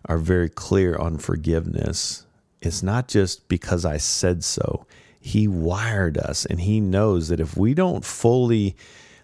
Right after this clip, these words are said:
learn how to forgive, to receive forgiveness, to forgive ourselves, we're not gonna live out the path that he has for us. And so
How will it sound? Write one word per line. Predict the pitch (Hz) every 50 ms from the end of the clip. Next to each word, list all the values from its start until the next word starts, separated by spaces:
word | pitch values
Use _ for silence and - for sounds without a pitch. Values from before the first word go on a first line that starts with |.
| _
learn | - 90 92 95 101 101
how | 95 101 101 95
to | 90 - - 92 90
forgive, | - - - 87 82 78 78 80 82 92 95 98 87 78 78 82 90 101 117 117 - - - - _ _ _ _ _ _ _ _ _ _ _
to | - - 92 87
receive | 85 82 - - - - 110 113 117 120 127 120 113 -
forgiveness, | - - 90 82 85 85 80 78 78 80 85 87 -
to | - - 87
forgive | - - 101 90 90 104 104 95 87
ourselves, | 80 76 - - - - 98 101 101 98 92 90 92 - - - - - - - _ -
we're | 95 95
not | 107 120 139
gonna | - 151 135 123
live | 113 104 104 95
out | 98 95 92 -
the | - 87
path | - - - - - 95 101 -
that | - - -
he | - 101 98
has | 92 90 - - - 110 104 -
for | - - - -
us. | - - - -
And | 87 87 87
so | - - 101 92 85